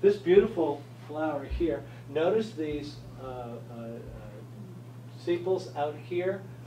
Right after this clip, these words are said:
are quite dark, and they're all twisted, which is really gorgeous there. This is a pretty good sized flower, uh, so an inch and a half or, or a little bit more, maybe. The other two varieties are much smaller,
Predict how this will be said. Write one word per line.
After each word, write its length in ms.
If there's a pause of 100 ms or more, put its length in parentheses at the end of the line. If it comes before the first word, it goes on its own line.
(160)
are 100
quite 400
dark, 360 (600)
and 80
they're 120
all 200
twisted, 460 (100)
which 160
is 160
really 320
gorgeous 380
there. 240 (320)
This 180
is 80
a 60
pretty 240
good 180
sized 380
flower, 340 (480)
uh, 260
so 320 (340)
an 100
inch 180
and 120
a 60
half 360
or, 80
or 500
a 60
little 240
bit 200
more, 320 (220)
maybe. 140 (400)
The 120
other 240
two 220
varieties 720
are 80
much 340
smaller, 400